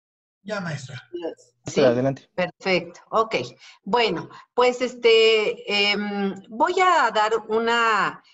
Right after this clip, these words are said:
Speaker 2: eh, pequeña, eh, eh, digamos, introducción de lo que son los recursos educativos abiertos y después vamos a, a profundizar en lo que son los, eh, recursos que ha desarrollado la nuyes,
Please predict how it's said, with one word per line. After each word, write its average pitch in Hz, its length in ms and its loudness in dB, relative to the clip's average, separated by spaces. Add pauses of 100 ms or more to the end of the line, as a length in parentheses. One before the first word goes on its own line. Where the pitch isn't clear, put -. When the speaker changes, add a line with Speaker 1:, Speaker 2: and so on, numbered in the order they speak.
(160)
Speaker 2:
eh, 165 400 -2
pequeña, 202 960 0
eh, 180 240 -4
eh, 185 120 0
digamos, 208 420 0
introducción 220 880 -2 (320)
de 214 140 0
lo 220 140 -2
que 220 120 0
son 254 180 0
los 285 80 0
recursos 240 480 -4
educativos 196 680 -4
abiertos 180 840 -2 (380)
y 226 100 -4
después 247 380 0
vamos 294 340 0
a, 220 300 2
a 190 260 0
profundizar 202 840 -4
en 190 200 -4
lo 190 180 -6
que 196 400 -2
son 233 280 -2
los, 240 260 2 (180)
eh, 175 320 -4
recursos 220 680 -4 (460)
que 208 160 2
ha 208 120 2
desarrollado 190 720 -2
la 160 280 -2
nuyes, 196 600 -8